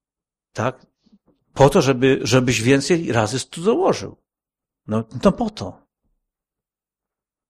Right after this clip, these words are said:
Jak wyjdziesz na miasto, nie spotkasz jednej, ale piętnaście i może jedną byś prze-,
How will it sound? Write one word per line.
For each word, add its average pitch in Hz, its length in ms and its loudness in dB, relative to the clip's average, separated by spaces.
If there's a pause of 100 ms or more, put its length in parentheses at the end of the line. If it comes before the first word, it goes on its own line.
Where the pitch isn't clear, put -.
(920)
Jak 101 160 -6
wyjdziesz 131 340 0
na 127 100 0
miasto, 123 320 0
nie 117 100 0
spotkasz - 480 -6
jednej, 101 260 -2
ale 110 140 -2
piętnaście 123 580 -2
i 101 180 -4
może 104 260 -2
jedną 120 300 -2
byś 110 120 -8
prze-, 120 280 -2